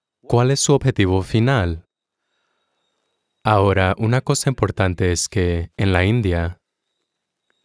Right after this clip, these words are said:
como nación, hemos sido una nación textil. Durante cientos de años o miles de años, hubo un tiempo en el que vestíamos a toda Europa y Arabia. Literalmente el sesenta por ciento de la ropa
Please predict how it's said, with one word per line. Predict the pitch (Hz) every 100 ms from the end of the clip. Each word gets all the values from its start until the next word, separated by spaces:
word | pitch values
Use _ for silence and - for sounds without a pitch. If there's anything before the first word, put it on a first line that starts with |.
| _
como | 110 98 95
nación, | 92 - - 131 98 85 87 _
hemos | 107 104 143
sido | 127 113
una | 110
nación | 104 104 - 92
textil. | 95 - - 127 95 80 -
Durante | 107 98 90 92
cientos | 113 117 135
de | 113
años | 92 90 82 -
o | -
miles | 98 135 147
de | 98
años, | 87 87 85 82 - - - _ _ _
hubo | - 95
un | 110 120
tiempo | 104 95 98
en | 95
el | 92
que | 95
vestíamos | 92 - 92 92 92
a |
toda | - 104 123
Europa | 117 101 - 98
y |
Arabia. | 92 90 87 90 85 85 _ _ _ _ _ _ _ _ _ _ _ _ _ _ _
Literalmente | 123 98 98 98 92 113 120 139
el |
sesenta | - 117 104 92
por | - 90
ciento | 98 92
de | 92
la | 90
ropa | 101 120 - 90